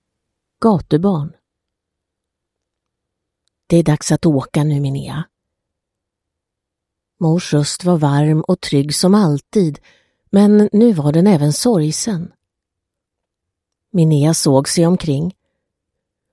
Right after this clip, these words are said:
Hon ville se på sitt hem en sista gång. Där var huset som hon föddes i för sex eller sju år sedan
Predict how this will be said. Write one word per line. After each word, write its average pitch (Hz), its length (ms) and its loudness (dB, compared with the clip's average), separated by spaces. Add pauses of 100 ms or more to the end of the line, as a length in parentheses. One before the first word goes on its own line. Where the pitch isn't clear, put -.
Hon 165 140 0
ville 185 240 4
se 196 360 2
på - 160 -6
sitt - 220 -4
hem 147 280 0
en 175 200 2
sista - 400 0
gång. 180 460 -4 (1200)
Där 147 140 2
var 156 100 2
huset 151 580 2
som 175 180 0
hon 175 140 4
föddes 196 500 0
i 147 140 2
för 202 140 -2
sex - 500 -4
eller 190 180 4
sju 190 280 2
år 226 220 2
sedan 147 560 -2